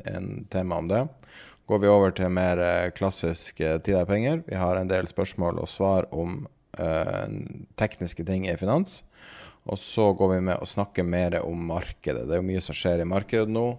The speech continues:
Eh, ser, ser litt, eh, prøver å se litt i krystallkula, se hva analytikere sier, og så videre. Så da tror jeg vi går i gang med episode hundre og syttitre. Ja. Normalt, eh, snakker vi ikke så mye om, eh, feedback.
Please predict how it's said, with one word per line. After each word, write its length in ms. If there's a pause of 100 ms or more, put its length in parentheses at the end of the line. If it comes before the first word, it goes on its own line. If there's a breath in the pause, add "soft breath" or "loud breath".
(640 loud breath)
Eh, 320
ser, 520
ser 240
litt, 320
eh, 140
prøver 260
å 40
se 120
litt 200
i 60
krystallkula, 720
se 180
hva 260
analytikere 600
sier, 320
og 80
så 180
videre. 240 (680 loud breath)
Så 320
da 140
tror 180
jeg 80
vi 80
går 120
i 40
gang 220
med 200
episode 540
hundre 300
og 60
syttitre. 420 (1800 loud breath)
Ja. 140 (640 loud breath)
Normalt, 460
eh, 400
snakker 320
vi 100
ikke 160
så 160
mye 240
om, 380
eh, 80
feedback. 500